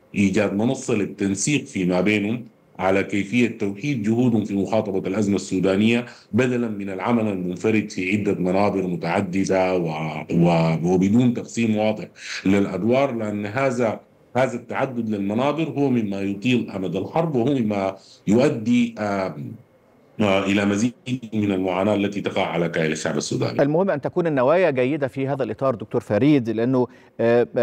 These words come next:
Speaker 2: الأمين العام للأمم المتحدة قال إن ما يحدث في السودان مروع، واستمرار ما يحدث لن يؤدي إلى نتيجة. و-، وبالفعل تجارب ال-، الحروب كلها تقول إنه حين تصل،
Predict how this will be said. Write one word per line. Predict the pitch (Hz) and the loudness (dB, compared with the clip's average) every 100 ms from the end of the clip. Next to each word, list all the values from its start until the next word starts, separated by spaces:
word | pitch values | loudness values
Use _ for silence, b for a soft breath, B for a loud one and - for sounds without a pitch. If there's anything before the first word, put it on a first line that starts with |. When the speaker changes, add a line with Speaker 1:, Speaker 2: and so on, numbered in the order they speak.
| 117 | 0
Speaker 2:
الأمين | 123 127 160 | 2 2 2
العام | 127 156 | 2 0
للأمم | 147 139 147 | 0 -2 -2
المتحدة | 123 175 160 139 | -2 -2 0 0
قال | - 170 165 | 2 2 0
إن | 143 143 139 | -2 0 0
ما | 135 131 | 0 -2
يحدث | 151 143 | -2 -8
في | 139 | -10
السودان | - 123 120 147 147 | -10 -6 0 0 -2
مروع، | 120 117 131 135 139 | -4 0 2 2 0
واستمرار | 127 117 - 117 120 151 143 | -2 -6 -6 -2 2 2 2
ما | 123 | 0
يحدث | 127 127 123 123 | -2 -4 -10 -6
لن | 123 131 | -4 -2
يؤدي | 110 139 123 127 | -2 -4 -4 -4
إلى | 123 120 | -2 -2
نتيجة. | 117 - 135 104 107 - B B B | -2 -2 -2 0 -2 -2 B B B
و-، | 117 120 120 131 | 0 2 4 2
وبالفعل | 151 165 214 190 | 2 -2 -2 -2
تجارب | 135 120 170 156 | -2 0 0 0
ال-، | 139 131 | -2 -2
الحروب | 135 - 120 180 - | -4 -4 -2 -2 -2
كلها | 123 139 | -4 -2
تقول | 131 120 156 156 | -2 -4 0 0
إنه | 127 123 135 135 | 0 0 2 0
حين | - 139 127 | 0 -2 0
تصل، | 151 - 143 | -2 0 -2